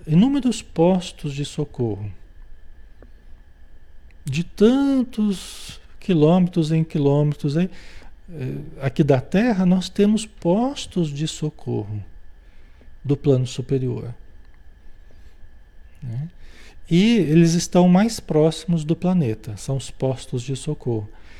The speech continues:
E um pouco mais distante do planeta estão as colônias, em diferentes níveis, em diferentes regiões, mas um pouco mais distante,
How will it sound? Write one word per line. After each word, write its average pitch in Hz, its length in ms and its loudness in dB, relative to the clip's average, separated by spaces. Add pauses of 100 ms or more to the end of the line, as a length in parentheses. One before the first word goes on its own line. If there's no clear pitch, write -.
(260)
E 240 360 4
um 170 160 6
pouco 226 440 2
mais 135 220 4
distante 165 640 2
do 127 120 0
planeta 160 480 0
estão 160 480 0
as 156 120 -4
colônias, 147 1040 -2
em - 160 0
diferentes 214 640 0
níveis, 156 920 4
em 143 100 0
diferentes 156 540 0
regiões, 151 720 0 (460)
mas 151 180 2
um 156 60 0
pouco 175 300 -2
mais 165 240 2
distante, 139 920 -4